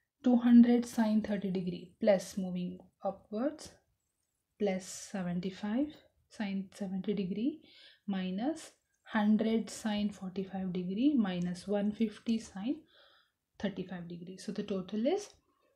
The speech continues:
F Y is equal to thirteen point seven two Newton. So here you can see in the figure two, uh, positive and two negative. So here you can see the vertical forces,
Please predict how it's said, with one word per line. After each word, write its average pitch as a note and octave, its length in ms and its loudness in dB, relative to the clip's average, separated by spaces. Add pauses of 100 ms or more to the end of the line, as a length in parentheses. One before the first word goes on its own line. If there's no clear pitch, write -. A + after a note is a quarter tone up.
(120)
F G#3 280 -2
Y G3+ 180 4
is G#3+ 240 4
equal G3+ 380 0
to D4+ 240 2
thirteen A3+ 520 2
point C#4 320 4
seven G#3 540 -2
two C#4+ 220 -2 (200)
Newton. F3 440 -4 (420)
So - 160 -10
here G#3+ 340 0
you G#3 200 2
can F#3 240 -4
see G3+ 260 -4
in G3+ 140 -2
the F#3 80 -4
figure F#3+ 460 -6 (680)
two, C4+ 380 4 (180)
uh, G3 480 -4 (500)
positive A#3 600 2
and A3 320 4
two G#3 160 0
negative. F3+ 460 -4 (500)
So F#3+ 280 -8
here G3+ 280 0
you G3 80 0
can F#3 260 -6
see C#4+ 320 -2 (580)
the G#3 140 -2
vertical G3+ 520 -2
forces, A3+ 540 -2